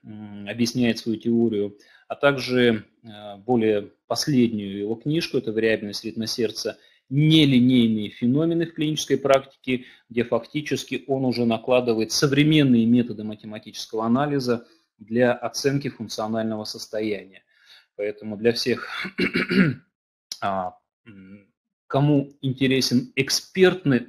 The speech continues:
уровень подхода в интерпретации получаемых индексов, в первую очередь академического уровня, э, эти книжки должны быть в библиотечке.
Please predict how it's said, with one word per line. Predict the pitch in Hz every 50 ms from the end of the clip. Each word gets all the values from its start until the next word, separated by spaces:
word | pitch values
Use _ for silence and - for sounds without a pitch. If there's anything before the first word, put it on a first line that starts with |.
| _ -
уровень | 175 160 156 135 131 110 110 107 98
подхода | - - 120 110 - - - 143 143 123 113
в | - - 123
интерпретации | 131 123 - 147 - - 139 139 139 - 147 139 135 - - - 117
получаемых | 113 - 123 117 117 117 - - 120 117 113 104 104 107 101 - - _ _
индексов, | - 180 202 202 160 143 139 - - 120 - -
в |
первую | _ - 117 110 110 110
очередь | 107 101 - 107 104 - 107
академического | - - 107 104 107 107 98 - - - - 107
уровня, | 104 104 101 98 92 92 - _ _ - - - - - - - _ _ _ _
э, | - 113 110 - -
эти | 147 147 131
книжки | - 131 131 131 - 117
должны | 101 104 101 - 113 120 120
быть | 101 107 107 107 - -
в | 98 98
библиотечке. | 107 98 104 104 101 104 - - - - - _